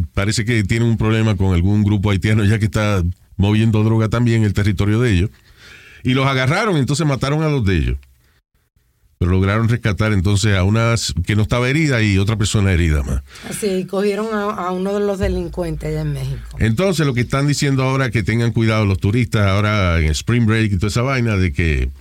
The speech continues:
Speaker 1: aparentemente está muy peligrosa la,
Speaker 2: Está caliente.
Speaker 1: la violencia ya en, en México, which is very sad.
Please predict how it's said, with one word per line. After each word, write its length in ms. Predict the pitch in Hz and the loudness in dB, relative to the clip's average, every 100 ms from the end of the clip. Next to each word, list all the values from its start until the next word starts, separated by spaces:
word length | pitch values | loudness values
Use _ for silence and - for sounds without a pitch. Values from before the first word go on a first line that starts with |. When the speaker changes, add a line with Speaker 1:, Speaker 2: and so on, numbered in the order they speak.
| - _ _ - _ _ _ _ - | -20 _ _ -20 _ _ _ _ -4
Speaker 1:
aparentemente 580 | - 95 104 107 107 | 0 0 2 0 0
está 480 | 104 95 90 - 98 | 2 2 0 0 0
muy 240 | 101 101 104 | 2 2 0
peligrosa 560 | 107 95 98 92 98 | 0 0 -2 -2 -4
la, 280 | 85 73 64 57 | -2 -2 -4 -6
Speaker 2:
Está 160 | 151 | -10
caliente. 520 | 147 175 165 147 131 90 | -10 -8 -8 -8 -8 -4
Speaker 1:
la 80 | |
violencia 500 | 92 92 101 95 85 | -2 0 0 0 0
ya 300 | 82 85 80 | -2 -2 -2
en, 320 | 65 60 57 67 - - - - | -4 -6 -8 -14 -18 -20 -16 -8
en 160 | 87 | -4
México, 360 | 92 90 - 87 | -2 -4 -4 -4
which 140 | 92 | -4
is 140 | 123 120 | -4 -2
very 240 | 151 107 | -2 -2
sad. 280 | 123 107 | -2 -4